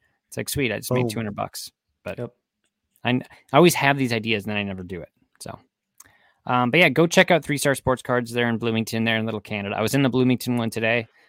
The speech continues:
Speaker 1: I, uh, I, uh, had eleven cards pick up, got some nice ones back. Um, but yeah, go check them out. They're always helpful. So twenty twenty-one, twenty twenty-two Donruss is in.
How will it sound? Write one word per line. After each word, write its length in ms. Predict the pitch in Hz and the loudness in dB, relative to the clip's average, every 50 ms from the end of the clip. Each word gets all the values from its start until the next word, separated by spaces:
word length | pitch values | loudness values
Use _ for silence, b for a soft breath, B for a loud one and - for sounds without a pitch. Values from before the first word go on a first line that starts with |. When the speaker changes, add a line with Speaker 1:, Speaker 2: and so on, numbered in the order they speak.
| b b _ | b b _
Speaker 1:
I, 220 | - 110 110 110 110 | -6 -4 -2 -2 -2
uh, 260 | 110 107 - 104 - - _ _ _ _ _ _ _ - | -2 -2 -2 -4 -6 -10 _ _ _ _ _ _ _ -10
I, 320 | 107 104 104 104 101 98 | -8 -8 -8 -8 -10 -12
uh, 260 | 98 95 98 101 104 - _ _ 101 | -14 -14 -14 -14 -16 -16 _ _ -10
had 160 | 110 104 - | -10 -6 -4
eleven 320 | 95 101 107 110 117 110 | 0 0 0 0 0 -4
cards 280 | - - 135 - - - | -4 -4 -6 -8 -8 -10
pick 180 | - - - | -12 -10 -10
up, 100 | - - _ _ _ | -10 -14 _ _ _
got 160 | - 110 - | -12 -12 -10
some 100 | - 117 | -8 -6
nice 180 | 113 107 - - | -6 -6 -6 -6
ones 140 | 117 113 - | -8 -8 -8
back. 300 | - 113 - - _ B B B B B B B - | -8 -12 -12 -12 _ B B B B B B B 0
Um, 460 | 127 123 120 123 120 120 117 110 - - | 2 4 6 6 6 4 2 2 0 2
but 60 | 170 | 2
yeah, 140 | 180 156 120 | 2 2 2
go 120 | 120 127 | 2 0
check 200 | 123 - 123 - | 0 0 -4 -2
them 140 | 120 117 107 | -2 -2 -2
out. 120 | 107 113 | -2 -2
They're 160 | 113 104 101 | -2 -2 -2
always 180 | 101 104 104 - | -2 -4 -4 -6
helpful. 380 | - 104 101 - - - 110 - _ _ | -8 -10 -10 -10 -14 -14 -16 -16 _ _
So 220 | - - 107 107 117 - - _ | -12 -10 -10 -10 -10 -14 -8 _
twenty 240 | - 135 156 170 | 2 4 4 4
twenty-one, 540 | 151 - 151 156 156 151 147 143 147 156 156 | 4 2 2 4 4 4 4 4 2 2 2
twenty 240 | 139 - - 143 143 | 0 0 0 0 0
twenty-two 420 | - - 147 139 127 - 139 135 | 0 0 -2 -2 -2 -2 -4 -2
Donruss 460 | 117 110 101 127 160 151 113 - - 104 | -2 -2 -2 0 0 0 -2 -2 -4 -8
is 140 | 95 90 | -8 -8
in. 200 | 95 90 95 101 | -8 -8 -8 -10